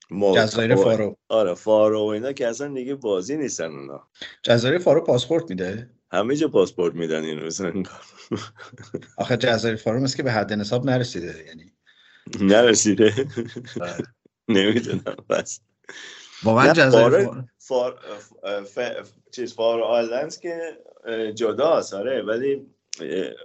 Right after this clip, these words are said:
Speaker 1: فارو پرتغال فرق می‌کنه با اون البته.
Speaker 2: بله، بله. من سوالم اینه که شما که کار استعدادیابی اینا هم کردی، جزایر فارو چجوری یازده تا فوتبالیست ازش می‌کشن بیرون؟ بیست و سه تا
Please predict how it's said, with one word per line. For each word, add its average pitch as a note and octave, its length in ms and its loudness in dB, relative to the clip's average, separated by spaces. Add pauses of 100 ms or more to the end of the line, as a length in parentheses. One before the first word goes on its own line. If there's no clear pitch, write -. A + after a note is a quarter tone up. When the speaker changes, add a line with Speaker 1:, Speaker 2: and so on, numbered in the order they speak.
Speaker 1:
فارو G2+ 480 8
پرتغال G#2 560 2
فرق C3+ 300 -2
می‌کنه D#2+ 360 -12
با D#2 140 -10
اون D2 140 -12
البته. C#2+ 460 -14 (200)
Speaker 2:
بله، A2+ 180 0
بله. - 220 -6 (420)
من A#2 160 0
سوالم C3 360 0
اینه C#3+ 140 -2
که C#3 100 -4
شما A#2+ 260 0
که C3+ 160 -2
کار G#2+ 240 0
استعدادیابی G2 680 -4
اینا F#2+ 160 -2
هم F#2+ 120 -6
کردی، F#2+ 340 -2
جزایر G2 440 2
فارو G2+ 340 -2
چجوری A#2 340 0
یازده F#2+ 400 2
تا F#2 160 -8 (100)
فوتبالیست E2+ 460 -4
ازش F2 240 -2
می‌کشن F#2 380 0
بیرون؟ D#2+ 240 -4
بیست - 160 0
و G#2 60 4
سه G2 160 2
تا E2 280 0